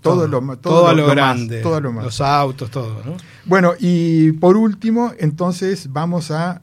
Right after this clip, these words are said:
Speaker 1: a, nos vamos a España. Eh, el origen de, a ver si adivino, si le, me invoco una, el origen de el nombre de las Islas Canarias.
Speaker 2: Ujú.
Speaker 1: Y acá me juego por el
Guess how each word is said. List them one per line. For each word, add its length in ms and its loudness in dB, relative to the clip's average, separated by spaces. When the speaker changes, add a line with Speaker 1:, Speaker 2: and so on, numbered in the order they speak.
Speaker 1:
a, 580 -6
nos 140 -6
vamos 240 -6
a 60 -4
España. 680 -4
Eh, 840 -4
el 260 0
origen 840 -2
de, 260 -4
a 80 -4
ver 140 -6
si 100 -8
adivino, 680 -2
si 200 -14
le, 140 -8
me 240 -10
invoco 300 -6
una, 400 -6
el 220 -2
origen 640 -2
de 380 -8
el 220 0
nombre 460 0
de 140 -6
las 280 -6
Islas 340 -6
Canarias. 880 -4
Speaker 2:
Ujú. 420 -8
Speaker 1:
Y 100 -2
acá 240 -2
me 160 0
juego 520 -2
por 440 0
el 560 -10